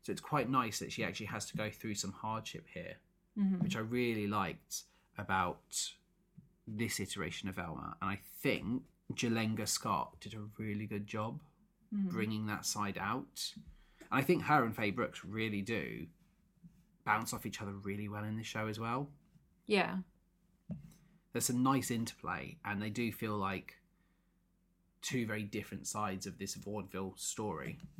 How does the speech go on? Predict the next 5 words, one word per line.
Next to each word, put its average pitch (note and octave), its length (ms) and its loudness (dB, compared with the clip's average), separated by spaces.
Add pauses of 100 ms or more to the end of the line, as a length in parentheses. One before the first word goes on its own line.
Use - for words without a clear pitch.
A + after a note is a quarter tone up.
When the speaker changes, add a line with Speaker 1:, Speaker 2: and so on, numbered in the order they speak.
Speaker 2:
Mm-hmm. G3 280 0 (1800)
Speaker 1:
I - 200 12
liked - 600 8
Tap - 300 4
Dance. E2+ 640 -2